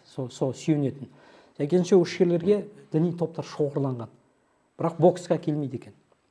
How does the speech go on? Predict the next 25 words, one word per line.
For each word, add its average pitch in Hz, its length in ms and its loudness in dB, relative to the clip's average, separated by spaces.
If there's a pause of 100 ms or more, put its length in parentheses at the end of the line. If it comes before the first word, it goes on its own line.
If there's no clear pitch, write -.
Тағы 151 280 2
бір 151 80 -2
хадис 143 300 -4
бар 156 140 -4
екен, 170 220 -2
«Адам 135 300 -2
беттен 135 380 -2
ұруға 131 220 0
болмайды, 165 260 -8 (580)
қан 131 220 -6
шығаруға 113 400 -10
болмайды» 104 340 -18
деген. - 200 -20 (680)
Сондықтан 143 260 -6
сол 123 320 -6
салафиттер, 131 560 -4
тағы 131 280 -6
басқа 123 240 -12 (240)
діни 127 180 -6
топтар 135 340 -12
спорт, - 320 -12 (400)
боксқа 131 480 -4
көбірек 123 480 -12
келмейді 135 380 -2
екен 101 160 -16